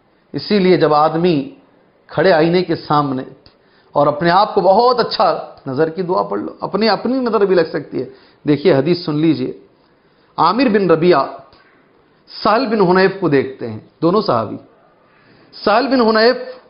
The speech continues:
ऊपर कपड़ा नहीं है, गुस्ल कर रहे हैं, इतना अच्छा बदन है।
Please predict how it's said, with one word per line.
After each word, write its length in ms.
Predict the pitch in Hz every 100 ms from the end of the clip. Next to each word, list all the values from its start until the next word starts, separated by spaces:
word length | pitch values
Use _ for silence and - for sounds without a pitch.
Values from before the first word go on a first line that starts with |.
| _ _ _ 190
ऊपर 240 | 190 226
कपड़ा 320 | 220 175 208
नहीं 180 | 202 202
है, 300 | 208 277 -
गुस्ल 300 | 135 151 214
कर 140 | 196 185
रहे 240 | 185 180
हैं, 280 | 175 240 - _ _ _ _ _ _ -
इतना 220 | 180 247
अच्छा 340 | 285 - - 262
बदन 280 | 208 262
है। 400 | 220 214 - -